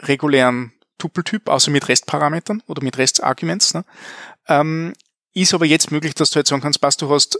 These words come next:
ähm, ein Tupel, das auf jeden Fall immer am Anfang ein Boolean hat und am Ende ein Boolean hat und dazwischen kann halt, äh, jeder beliebige String vorkommen, nicht? Oder be-, bestes Beispiel ist das, du hast beliebig lange Listen an Parametern, ähm, das letzte ist aber immer eine Callback-Funktion.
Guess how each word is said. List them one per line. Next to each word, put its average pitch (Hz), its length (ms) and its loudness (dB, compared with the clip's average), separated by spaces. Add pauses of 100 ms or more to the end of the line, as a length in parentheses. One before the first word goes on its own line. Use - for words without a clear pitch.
ähm, 143 260 2
ein 185 140 -6
Tupel, 170 380 2
das 156 160 2
auf 151 120 -4
jeden 151 180 4
Fall 165 120 2
immer 160 200 4
am 139 120 0
Anfang 165 300 2
ein 156 60 0
Boolean 165 340 -6
hat 147 160 0
und 147 100 -2
am 139 100 -4
Ende 175 220 2
ein 170 60 -4
Boolean 160 320 -4
hat 151 160 2
und 147 140 -4
dazwischen 151 400 -2
kann 135 260 -2
halt, 127 360 2 (680)
äh, 220 100 -2
jeder 143 260 4
beliebige 135 360 -2
String 135 320 0
vorkommen, 110 440 -12
nicht? 127 160 -6
Oder 135 180 0
be-, 156 180 0
bestes - 380 0
Beispiel 151 380 0
ist 151 180 -2
das, 151 140 -2
du 143 120 -4
hast - 280 -2 (960)
beliebig 202 500 0
lange 160 240 2
Listen 185 380 0
an 160 160 -6
Parametern, 214 760 -6 (640)
ähm, 170 280 2
das 151 120 -2
letzte 190 260 2
ist 180 100 2
aber 165 120 0
immer 180 200 2
eine 156 60 0
Callback-Funktion. - 720 -6